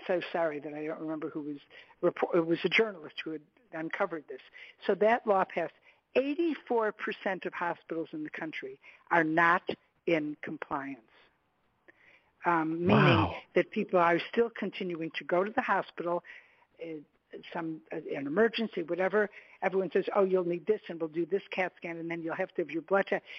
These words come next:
Speaker 1: and they just pile on what you need. Of course, you're not in the position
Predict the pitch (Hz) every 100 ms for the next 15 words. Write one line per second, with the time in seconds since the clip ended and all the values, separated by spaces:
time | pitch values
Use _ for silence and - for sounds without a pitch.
0 | - 190 185 190 156 175 - - 208 220
1 | 220 185 180 160 170 - 247 226 202 180
2 | 151 156 _ _ - - - - 277 -
3 | 185 165 156 151 - - 185 214 - 233